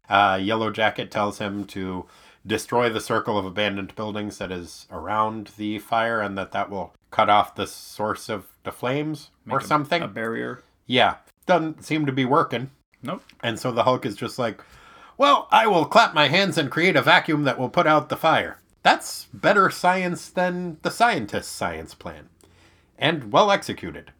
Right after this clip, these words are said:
Speaker 1: I mean, it does give Yellow Jacket a bum ankle,
Speaker 2: Mm-hmm.
Speaker 1: but yeah, he does a, he does a good job.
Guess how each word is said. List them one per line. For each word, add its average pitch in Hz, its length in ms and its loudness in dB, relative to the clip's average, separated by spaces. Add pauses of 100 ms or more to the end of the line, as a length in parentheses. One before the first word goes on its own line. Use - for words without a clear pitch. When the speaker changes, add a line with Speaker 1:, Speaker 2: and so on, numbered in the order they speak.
(120)
Speaker 1:
I 113 80 0
mean, 113 280 2
it 110 180 -8
does 104 380 0 (180)
give 104 460 -2
Yellow 95 240 -4
Jacket 98 340 -4
a 87 40 -6
bum 92 260 -4
ankle, 90 420 -8 (240)
Speaker 2:
Mm-hmm. 110 120 -10
Speaker 1:
but 101 320 -4 (320)
yeah, 349 160 4
he 165 80 0
does 185 160 -2
a, 185 80 -8 (160)
he 202 100 -4
does 220 200 -6
a 202 40 -12
good 202 180 -8
job. - 240 -2